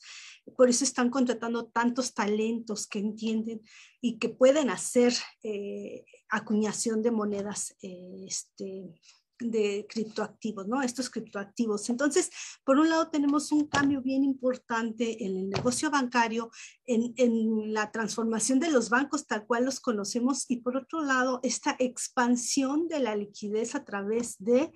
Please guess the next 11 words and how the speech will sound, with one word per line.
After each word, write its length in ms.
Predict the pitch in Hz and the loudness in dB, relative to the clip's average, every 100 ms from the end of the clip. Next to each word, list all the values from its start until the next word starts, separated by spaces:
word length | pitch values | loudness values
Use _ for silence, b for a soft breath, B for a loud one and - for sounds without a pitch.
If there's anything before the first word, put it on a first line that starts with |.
| B B _ | B B _
los 180 | 214 - | -6 -6
criptoactivos. 920 | 196 - 190 185 _ 247 196 180 - b b b | -10 -12 -8 -8 _ 0 0 -4 -12 b b b
Y 180 | - 269 | -2 2
esto 180 | 262 330 | 2 0
representa 880 | 320 - 240 240 269 254 247 294 - | -2 0 -2 0 2 2 2 0 2
un 180 | 277 277 | 0 2
papel 360 | 294 - 269 | 0 4 2
fundamental 720 | 262 302 294 262 226 208 214 240 | 2 0 2 2 0 -2 -6 -4
para 200 | 277 269 | -2 0
los 200 | 233 214 | 0 -4
reguladores, 960 | 208 220 202 208 240 285 320 202 - | -2 0 -2 0 4 4 2 -4 -8